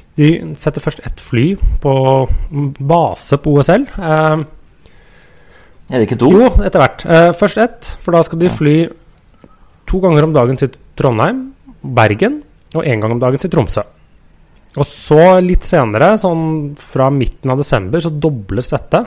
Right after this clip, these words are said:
Speaker 1: Eller si, først går det opp til tre ganger daglig til Trondheim og Bergen og sånt, men så fra da midten av desember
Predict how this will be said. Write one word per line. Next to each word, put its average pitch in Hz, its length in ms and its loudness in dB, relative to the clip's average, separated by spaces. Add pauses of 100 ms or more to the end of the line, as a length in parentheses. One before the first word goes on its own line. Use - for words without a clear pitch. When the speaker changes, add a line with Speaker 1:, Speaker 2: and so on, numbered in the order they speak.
Speaker 1:
Eller 151 160 -2
si, 135 140 0
først - 200 -8
går 123 140 -4
det 104 80 -4
opp - 100 -14
til 110 220 -2 (680)
tre 101 160 -2
ganger 101 220 -4
daglig 104 320 -2
til 113 80 -6
Trondheim 110 360 -2
og 110 60 -2
Bergen 107 280 -2
og 113 80 -4
sånt, 175 220 -4
men 160 100 -2
så 156 120 0
fra 139 200 -2
da 135 100 0
midten 131 360 -4
av 123 80 -6
desember 127 680 -6